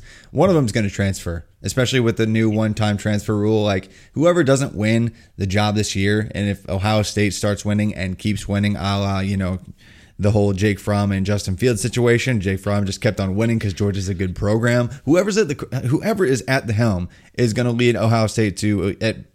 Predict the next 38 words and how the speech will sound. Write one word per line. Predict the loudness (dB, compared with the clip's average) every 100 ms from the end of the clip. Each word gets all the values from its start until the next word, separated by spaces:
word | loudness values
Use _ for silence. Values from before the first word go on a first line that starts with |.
| _
probably | -4 -2
worst, | 0 2 2 2 -2 -6
a | -4
one-loss | 0 0 0 0 0 -2 -6 -12 _ _ -4
regular | 0 2 2
season. | 0 0 0 0 -2 -6 -4
Uh, | -2 0
so | 2 2 2 0 -8 _
one | 0 2
of | 4
them's | 2
gonna | 2 0
transfer, | 0 0 0 -4 -6 -8 -6
and | -2 2
that, | 0 2
that | 0 0
stinks | 0 0 0
because, | -2 2 2 2 -4
like, | -4 -4
they're | 0 0
both | 2 2 2 -4 -6
crazy | 0 2 2 0
good. | 0 0
Like, | 0 -4
both | 0 2 2 2
should | 0 0
be | 0
starting | -2 0 2 0 -2
on | -2 -4
top | -4 -4 -4
twenty | -6 -4
programs. | -4 -4 -6 -12 -8
Like, | -6 -2
that's | -2 -4
the | -4
kind | -2 -2
of |
talent | -2 -2 -2 -6